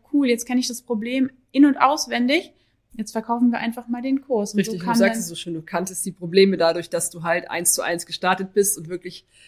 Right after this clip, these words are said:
Speaker 2: Vollgas
Speaker 1: Ja.
Speaker 2: in diesen Themen drin warst und mitbekommen hast, mit was deine Kunden halt strugglen.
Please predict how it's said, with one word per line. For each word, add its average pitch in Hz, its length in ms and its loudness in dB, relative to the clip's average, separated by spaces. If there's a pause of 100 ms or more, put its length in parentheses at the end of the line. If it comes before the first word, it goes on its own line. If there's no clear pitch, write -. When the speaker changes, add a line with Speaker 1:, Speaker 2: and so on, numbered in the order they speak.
(160)
Speaker 2:
Vollgas 202 640 4
Speaker 1:
Ja. - 40 -6
Speaker 2:
in 190 40 -2
diesen 190 200 -4
Themen 196 280 0
drin 233 240 0
warst 180 240 0
und 180 80 -4
mitbekommen 202 460 -4
hast, 175 260 -4
mit 160 120 -16
was 180 220 0
deine 170 220 -6
Kunden 196 340 -8
halt 151 140 -4
strugglen. 156 480 -4